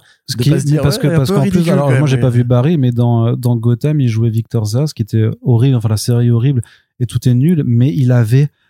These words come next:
Speaker 1: une façon, à partir de la saison, euh, trois ou quatre, de s'en battre les couilles, tellement
Speaker 2: Ouais.
Speaker 1: il était en roue libre totale. Je pense qu'il improvisait des trucs, mais pour le coup, c'était trop marrant. Ça avait plus rien à voir avec Victor Zsasz tel qu'on le connaît, vraiment. Mais il a, il a incarné une version d'un personnage <laughs> qui était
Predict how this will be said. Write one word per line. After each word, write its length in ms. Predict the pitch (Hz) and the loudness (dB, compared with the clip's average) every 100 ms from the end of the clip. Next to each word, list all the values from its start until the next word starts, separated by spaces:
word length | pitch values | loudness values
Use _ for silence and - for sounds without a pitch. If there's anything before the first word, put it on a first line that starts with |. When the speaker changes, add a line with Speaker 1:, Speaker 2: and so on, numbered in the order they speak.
| _ _ - | _ _ -2
Speaker 1:
une 160 | 131 | -2
façon, 420 | - 147 135 165 | 0 -2 -2 -2
à 40 | 160 | -2
partir 380 | 127 113 151 135 | -2 -2 -4 -2
de 80 | |
la 120 | 117 113 | 0 -2
saison, 520 | 113 113 113 113 120 | -2 0 0 0 -2
euh, 140 | 110 - | -4 -8
trois 220 | - 139 | -6 -2
ou 100 | 143 | -2
quatre, 360 | - 147 - 113 | -2 -4 -4 -6
de 120 | 107 | -4
s'en 260 | - 117 | -2 -2
battre 320 | 113 120 156 - | -2 -2 -2 -2
les 100 | 139 | -2
couilles, 180 | 175 165 | -2 0
tellement 220 | 135 180 | 0 2
Speaker 2:
Ouais. 60 | |
Speaker 1:
il 80 | 139 | 2
était 260 | 117 143 160 - - - | 2 2 -2 -4 -12 -4
en 140 | 120 110 | 0 2
roue 200 | 113 147 | 2 2
libre 180 | 156 | 0
totale. 280 | - 135 156 | -2 0 0
Je 80 | - | 0
pense 140 | 113 | -4
qu'il 160 | - 110 | -2 -2
improvisait 480 | 113 - 135 123 123 | 0 0 0 2 2
des 120 | 123 | 0
trucs, 300 | - 165 - | 0 -2 0
mais 240 | 120 127 117 120 | 0 0 -2 -6
pour 120 | 127 127 | -2 0
le 80 | |
coup, 160 | 127 196 | 2 0
c'était 240 | 131 120 | 0 0
trop 180 | 113 - | 0 0
marrant. 160 | 151 135 | 0 0
Ça 140 | - | 0
avait 120 | 110 | 0
plus 140 | 101 123 | 0 0
rien 120 | 131 | 2
à 100 | 131 | 2
voir 140 | 131 | 2
avec 180 | 120 117 | 2 0
Victor 300 | 110 107 117 | 0 0 0
Zsasz 160 | 120 135 | 0 0
tel 160 | 120 | -2
qu'on 100 | 117 | -2
le 60 | 113 | -2
connaît, 240 | 113 127 135 | 0 0 0
vraiment. 300 | 113 156 180 - - _ _ 120 | 0 0 -2 -12 -20 _ _ -2
Mais 220 | 123 127 | 0 2
il 100 | 127 | 2
a, 100 | 143 | 2
il 160 | 127 | 2
a 60 | 127 | 2
incarné 360 | 135 143 151 165 | 2 0 0 2
une 140 | 127 | 2
version 340 | 123 123 - 143 | 0 -2 -2 -2
d'un 140 | 117 | -2
personnage 720 | 147 147 - 156 156 - - | -2 -6 -2 0 0 -2 -6
<laughs> 20 | |
qui 100 | - 120 | -2 -2
était 360 | - 147 - | -2 -4 -6